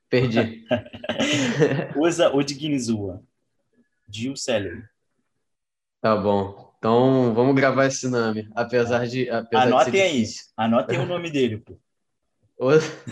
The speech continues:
Speaker 1: <laughs> Osa Odigni-, o cara de U C L A.
Speaker 2: É.
Speaker 1: D T de U C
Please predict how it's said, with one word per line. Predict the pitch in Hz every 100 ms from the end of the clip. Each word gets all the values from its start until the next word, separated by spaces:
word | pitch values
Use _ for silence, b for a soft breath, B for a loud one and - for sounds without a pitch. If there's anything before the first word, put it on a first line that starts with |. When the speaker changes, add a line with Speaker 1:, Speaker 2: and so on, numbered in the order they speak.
| -
Speaker 1:
<laughs> | 165 - -
Osa | - 143 156 156 151
Odigni-, | 156 147 143 147 151 - B B
o | 190
cara | 214 214 214
de | 196
U | 202
C | - 180
L | 160 131 123 - 123
A. |
Speaker 2:
É. | 120 104
Speaker 1:
D | -
T | 180
de |
U |
C | 160